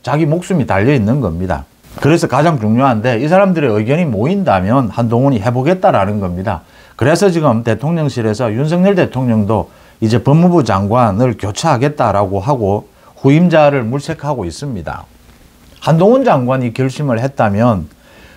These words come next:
국민의힘으로서는 다른 선택권이 없습니다. 한동훈 장관이 사양을 하면 억지로 이거 지금 다른 대안을 찾아야 하는데, 그렇지 않고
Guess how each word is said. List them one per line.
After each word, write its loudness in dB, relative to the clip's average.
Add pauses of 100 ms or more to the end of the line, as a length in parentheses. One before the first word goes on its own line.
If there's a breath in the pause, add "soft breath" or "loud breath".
국민의힘으로서는 0 (560 soft breath)
다른 2
선택권이 2
없습니다. -2 (360 loud breath)
한동훈 2
장관이 2
사양을 2
하면 -2
억지로 -2
이거 0
지금 -4
다른 -2
대안을 0
찾아야 2
하는데, 0
그렇지 0
않고 -2